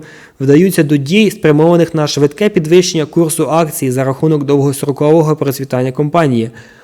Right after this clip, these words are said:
а також за рахунок її працівників, клієнтів та довкілля. Вони можуть просто зняти готівку і залишити всіх інших біднішими, і покарання за це з кожним роком стає все слабшим.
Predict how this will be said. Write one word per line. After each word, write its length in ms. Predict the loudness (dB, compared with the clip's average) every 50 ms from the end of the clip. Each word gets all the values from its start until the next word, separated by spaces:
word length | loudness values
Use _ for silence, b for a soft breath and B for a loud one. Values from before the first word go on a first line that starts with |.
| B B
а 100 | -4 -2
також 300 | 0 0 2 4 4 4
за 120 | 4 4
рахунок 360 | 2 4 4 4 4 4 4 4
її 300 | 2 2 4 4 4 2 2 -2 -8 -14 -10 -4
працівників, 920 | -2 -2 0 0 0 2 2 2 0 0 0 2 2 2 2 0 -4 -8
клієнтів 600 | -4 -2 0 2 4 4 4 4 2 0 -2 -4
та 140 | -4 -2 -4
довкілля. 640 | -2 -2 -4 -4 -2 2 2 4 4 2 0 -4 -8 -12 -18 _ _ _ _ _ _ _ _ _ _ _ _ _ _ _ _ _ _ _ _ -20 _ _ -6
Вони 200 | -2 0 0 2
можуть 280 | 2 2 2 0 0 0
просто 280 | -2 -2 0 2 0
зняти 300 | 2 2 0 0 0 0
готівку 480 | -2 -2 -2 -2 -2 -2 0 0 0 0
і 320 | 0 -4 0 2 2 2
залишити 480 | 2 2 2 2 2 2 0 0 -2 -2
всіх 280 | -2 0 -2 0 2
інших 400 | 2 2 2 2 0 0 0 -2
біднішими, 640 | -4 -6 -4 -2 0 0 0 0 -2 -4 -4 -4 -8 B B B B B B B B B
і 80 | -4 -2
покарання 560 | 0 0 0 2 2 0 2 2 2 2 4
за 140 | 2 2 0
це 360 | 2 2 4 4 4 4 2
з 80 | 0
кожним 360 | 0 0 2 4 4 4 4 4
роком 320 | 4 2 2 2 0 0
стає 300 | 0 -2 -2 0 0 0
все 200 | -2 -2 -6 -4
слабшим. 440 | -2 0 0 0 0 -2 -4 -12